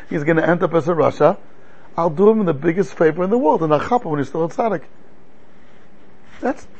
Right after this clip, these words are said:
that's not kasha at all. It has nothing to do with the Ben Sorim or Yishmael. It's not a din. It was a favor.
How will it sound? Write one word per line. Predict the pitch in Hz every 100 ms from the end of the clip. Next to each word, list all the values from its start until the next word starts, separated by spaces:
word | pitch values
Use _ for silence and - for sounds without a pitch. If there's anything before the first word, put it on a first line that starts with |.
| - -
that's | 330 320
not | 285 254
kasha | 247 226
at | 262
all. | 277 233
It | 214
has | 220
nothing | 233 240 262
to |
do | 269
with | 208
the |
Ben | 185 156
Sorim | 170 156 147
or | 143
Yishmael. | 143 - - 135 143 - - -
It's | -
not | 214
a |
din. | 139 180 190 202 - - - - - - - - - -
It |
was | 233
a | 233
favor. | 202 294 165 120